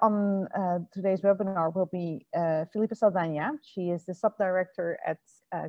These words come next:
Gulbenkian, uh, in the Program for Sustainable Development.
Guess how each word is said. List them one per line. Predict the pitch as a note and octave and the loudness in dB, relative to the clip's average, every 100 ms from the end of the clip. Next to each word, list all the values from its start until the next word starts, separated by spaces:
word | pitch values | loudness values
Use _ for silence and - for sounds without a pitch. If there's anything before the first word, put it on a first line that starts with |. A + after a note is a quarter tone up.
| D3 | -2
Gulbenkian, | F3 E3 E3 D#3+ G3 C4+ F#4+ _ - _ _ - | -2 0 -4 -4 -4 -4 -6 _ -20 _ _ -6
uh, | E3+ D#3+ D#3+ - | -2 -2 -4 -4
in | F#3 | -4
the | |
Program | F3 G3+ G3 F#3 | 0 2 2 0
for | F#3 | -4
Sustainable | F3 - G3+ G3 F3 E3+ | -6 -6 -2 0 -2 -4
Development. | E3+ D#3 D3+ F3 G#3+ F4 | -4 0 0 0 -2 -4